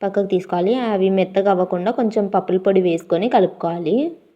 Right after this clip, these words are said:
అప్పుడు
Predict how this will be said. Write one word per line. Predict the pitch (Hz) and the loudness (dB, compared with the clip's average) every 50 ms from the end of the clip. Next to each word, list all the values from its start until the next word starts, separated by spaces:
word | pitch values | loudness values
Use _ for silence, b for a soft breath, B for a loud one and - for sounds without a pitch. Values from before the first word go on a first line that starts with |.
| _ _ _ _ _ _ _ _ _ _ _ _ _ _ _ _ _ _ _ _ _ _ _ _ _ _ _ _ _ _ _ _ _ _ _ _ _ _ _ _ _ _ _ _ _ _ _ _ _ _ _ _ _ _ _ _ _ _ _ _ _ _ _ _ _ _ _ _ _ - | _ _ _ _ _ _ _ _ _ _ _ _ _ _ _ _ _ _ _ _ _ _ _ _ _ _ _ _ _ _ _ _ _ _ _ _ _ _ _ _ _ _ _ _ _ _ _ _ _ _ _ _ _ _ _ _ _ _ _ _ _ _ _ _ _ _ _ _ _ -8
అప్పుడు | 190 190 - 202 | -2 0 0 0